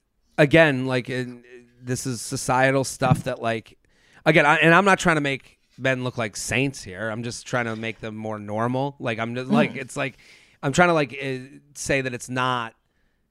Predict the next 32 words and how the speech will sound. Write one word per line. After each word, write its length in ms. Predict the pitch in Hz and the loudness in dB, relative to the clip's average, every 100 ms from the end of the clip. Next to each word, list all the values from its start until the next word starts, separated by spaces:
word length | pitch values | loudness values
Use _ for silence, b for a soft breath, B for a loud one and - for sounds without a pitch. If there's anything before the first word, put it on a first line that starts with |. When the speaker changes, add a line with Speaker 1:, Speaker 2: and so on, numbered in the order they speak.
| _ _ _ - | _ _ _ -4
Speaker 1:
again, 300 | 165 170 143 | 0 2 2
like 180 | 127 123 | -2 -10
what 240 | 143 147 | -10 -10
you 100 | 143 | -8
just 220 | 127 143 - | -8 -8 -2
said, 260 | 147 139 | 2 2
like, 300 | 117 113 - - | 0 -12 -16 -14
it's 200 | 120 156 | -8 -4
not 260 | 160 165 - _ _ _ _ | -4 -4 -12 _ _ _ _
a 80 | 135 | -18
two, 920 | - - 156 147 147 143 139 135 135 _ _ _ _ _ _ _ _ _ _ | -14 -8 -6 -6 -8 -12 -14 -16 -18 _ _ _ _ _ _ _ _ _ _
two 220 | - 151 | -4 -2
lane 300 | 147 139 131 | -2 -2 -4
road. 420 | 127 135 120 98 | -2 0 -2 -4
It's 180 | 107 - | -12 -12
like, 340 | 117 107 _ - | -14 -16 _ -12
it's 200 | 196 190 | -6 -6
Speaker 2:
Mm-hmm. 60 | 131 | -8
Speaker 1:
just 220 | 131 104 | -14 -4
very, 380 | 135 143 135 - b b | 0 0 -2 -8 b b
it's 180 | - 127 | -10 -4
way 160 | 143 143 | 0 2
more 200 | 143 139 | 0 -4
gray. 340 | 123 131 139 | -4 -2 0
It's 140 | 131 127 | -2 -4
may-, 160 | 131 | -6
it's 260 | 135 131 123 | -6 -8 -8
way 220 | 127 131 | -4 -4
more, 240 | 131 135 | -2 -2
like, 260 | 131 127 - b b b | -2 -4 -8 b b b
also, 340 | 190 208 202 | 4 4 4
like, 380 | 190 180 151 _ | 2 0 -4 _